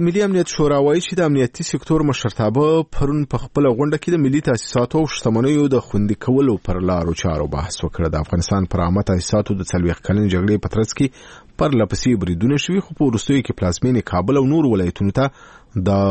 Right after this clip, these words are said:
برېښنا پر غځېدلو ستنو حملې زیاتې شوي او ځکه د برېښنا د رسولو چاره له لوی خنډ سره مخ شوي. ګمان کېږي چې په دې حملو کې به د دولت د وسلوالو مخالفانو سربیره خپل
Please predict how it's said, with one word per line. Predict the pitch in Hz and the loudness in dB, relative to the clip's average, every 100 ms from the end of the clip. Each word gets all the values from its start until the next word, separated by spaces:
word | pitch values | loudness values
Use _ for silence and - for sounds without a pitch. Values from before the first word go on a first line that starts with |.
| 98 95 | 2 2
برېښنا | 107 - 135 131 - | 0 0 0 0 0
پر | 123 | -2
غځېدلو | 117 113 107 120 123 143 113 | 0 0 2 2 2 0 0
ستنو | - 165 107 | -2 0 0
حملې | 87 92 101 82 | 0 2 0 0
زیاتې | 92 82 - 82 | -2 -2 -4 -2
شوي | 123 143 | 2 2
او | 135 | 2
ځکه | 110 131 123 | -2 -2 -2
د | 92 | -2
برېښنا | 92 110 104 90 | -2 -2 -2 -2
د | 82 | -4
رسولو | - 101 139 - | -4 0 0 0
چاره | 147 151 160 - _ _ - - | 0 0 -2 -8 _ _ -8 -2
له | 131 | 2
لوی | 113 139 110 | 2 2 0
خنډ | - 113 85 | -2 -4 -4
سره | - 65 69 | -8 -10 -10
مخ | - | -8
شوي. | - 78 - | -6 -4 -2
ګمان | 135 131 95 | 0 0 -2
کېږي | - 95 | -2 -4
چې | - | -2
په | 92 | -2
دې | 95 | 0
حملو | 87 95 98 | 2 0 0
کې | 98 | 0
به | 110 - - - - - 113 | 0 -2 -10 -20 -14 -4 0
د | 113 107 104 | 2 2 2
دولت | 110 127 110 | 2 0 0
د | 104 | -2
وسلوالو | - 95 110 120 101 | -2 0 2 2 0
مخالفانو | - 95 - 123 107 - | -2 -4 -2 0 -2 -2
سربیره | - 92 117 151 120 82 | -4 -2 0 2 0 -2
خپل | - - | -6 -4